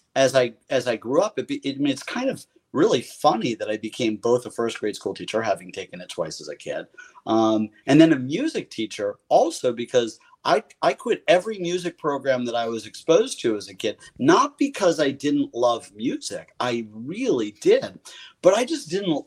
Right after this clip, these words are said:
uh, but there was something about the music that was, like, burning in my heart and in my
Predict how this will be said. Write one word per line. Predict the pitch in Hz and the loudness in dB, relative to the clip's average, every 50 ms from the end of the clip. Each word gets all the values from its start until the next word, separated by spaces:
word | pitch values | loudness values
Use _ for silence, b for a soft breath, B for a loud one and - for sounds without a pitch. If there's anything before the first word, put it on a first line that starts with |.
| _ _ - | _ _ -4
uh, | - - | -4 -2
but | - - 170 170 - | 0 0 0 2 2
there | 180 180 | 2 0
was | 170 170 - | 2 0 -2
something | - - 254 269 - 320 311 302 | -4 -6 -6 -6 -4 -2 -2 -2
about | 269 190 180 165 160 - | 0 2 4 4 4 2
the | - 127 | 0 -4
music | 123 123 131 143 143 165 165 - | -4 -2 -2 -2 -4 -4 -4 -4
that | 147 127 | -4 -4
was, | 123 120 | -4 -4
like, | 117 104 - _ _ _ _ | -4 -6 -6 _ _ _ _
burning | - - 120 131 143 151 160 165 165 160 156 | -2 0 2 2 2 4 4 4 4 4 2
in | 139 127 | -2 -4
my | 120 113 107 104 101 | -4 -4 -6 -6 -8
heart | - - - 95 104 113 127 135 135 - 127 | -12 -10 -6 -2 0 2 0 0 0 -4 -6
and | 120 113 | -6 -4
in | 110 107 104 | -4 -6 -8
my | 104 104 101 101 98 | -10 -12 -12 -12 -14